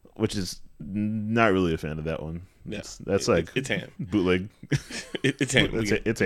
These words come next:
Speaker 1: ham. Don't try to lie.
Speaker 2: Steve Nash.
Speaker 1: Oh, he's pretty great. He's got luxurious hair.
Speaker 2: And he got his ring finally.
Speaker 1: Oh, yeah, he did.
Speaker 2: So, um, oh, shout out to Ashburn, Virginia.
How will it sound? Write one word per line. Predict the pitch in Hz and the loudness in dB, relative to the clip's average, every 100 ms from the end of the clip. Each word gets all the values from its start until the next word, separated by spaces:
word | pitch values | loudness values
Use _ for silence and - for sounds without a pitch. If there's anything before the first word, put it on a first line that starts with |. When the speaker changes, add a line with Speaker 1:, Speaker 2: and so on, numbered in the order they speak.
| 87 | 0
Speaker 1:
ham. | - - - - | -2 -10 -18 -4
Don't | 104 | -2
try | 110 110 | 2 2
to | |
lie. | 78 90 - - - | 2 0 -4 -18 -18
Speaker 2:
Steve | - - 175 160 | 0 8 8 10
Nash. | 156 165 170 - - - - - | 10 10 6 0 -10 -20 -20 0
Speaker 1:
Oh, | 104 | 4
he's | 92 139 | 4 4
pretty | 165 117 | 0 4
great. | 101 - - - - - - - | 4 2 -4 -18 -18 -20 -16 -6
He's | 101 | 0
got | 104 | 2
luxurious | 92 92 87 85 | 4 4 2 0
hair. | 95 - _ - _ - - _ - - _ - _ _ _ _ _ 127 | -4 -6 _ -20 _ -20 -20 _ -20 -20 _ -20 _ _ _ _ _ 0
Speaker 2:
And | 131 | 2
he | 131 | 4
got | 135 | 4
his | 117 | 4
ring | 123 151 | 4 4
finally. | 135 120 120 131 143 - _ _ - | 2 2 2 0 -4 -14 _ _ 2
Speaker 1:
Oh, | 104 143 | 8 8
yeah, | 98 123 | 8 6
he | 87 | 2
did. | 92 104 - - _ _ _ _ _ _ _ _ _ _ - - - | 2 0 -4 -20 _ _ _ _ _ _ _ _ _ _ -20 -20 -14
Speaker 2:
So, | - 151 143 143 | 2 6 8 8
um, | 143 139 135 131 - _ _ _ _ _ - | 8 6 4 0 -6 _ _ _ _ _ 6
oh, | 147 | 6
shout | 135 160 | 8 8
out | 160 | 10
to | 151 156 | 8 10
Ashburn, | 151 151 160 151 | 10 10 10 8
Virginia. | 135 127 151 165 208 | 8 8 10 8 4